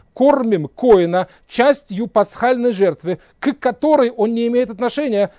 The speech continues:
потому что он на эту жертву не может быть назначенным, сделав уже пасхальную жертву четырнадцатого Ниссана, это называется Песах на Ихаль Шело Минуев. Мы кормим Песахом того, кто к этой жертве отношения не имеет, запрещено. Говорит Гемара, "Ве эла, ве идело авит Песах". А если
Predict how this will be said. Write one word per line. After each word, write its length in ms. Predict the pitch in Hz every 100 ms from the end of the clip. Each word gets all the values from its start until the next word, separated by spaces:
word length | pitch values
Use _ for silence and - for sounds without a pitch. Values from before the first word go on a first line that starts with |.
| _
потому 260 | 175 196 220
что 180 | - 220
он 100 | 208
на 60 |
эту 220 | 220 226 214
жертву 240 | 247 214
не 120 | 202
может 260 | 208 226 190
быть 160 | 190
назначенным, 500 | 220 202 247 240 190
сделав 320 | 147 196 220 202
уже 120 | 196
пасхальную 340 | 190 208 208
жертву 160 | 220 175
четырнадцатого 340 | 214 208 214
Ниссана, 400 | 226 294 294 208 - _
это 160 | 233 226
называется 380 | 214 220 214 226
Песах 340 | 254 262 226
на 140 | 214 208
Ихаль 220 | 233 247
Шело 220 | 190 208
Минуев. 320 | 214 214 214
Мы 120 | 180 165
кормим 300 | 208 214 190
Песахом 380 | 247 233 185
того, 200 | 160 208
кто 100 | 190
к 60 | 190
этой 160 | 196 180
жертве 240 | 220 196
отношения 400 | 175 185 190 185 _ -
не 120 | 185
имеет, 260 | 202 226 226
запрещено. 600 | 170 185 - 180 107 85 _ _ -
Говорит 100 | 123
Гемара, 180 | 139 127
"Ве 180 | 143 -
эла, 320 | 135 107 135
ве 240 | 131 160 -
идело 480 | 262 180 185 165 165
авит 260 | 143 135 -
Песах". 300 | 127 110 127
А 80 | 139
если 500 | 196 220 - 120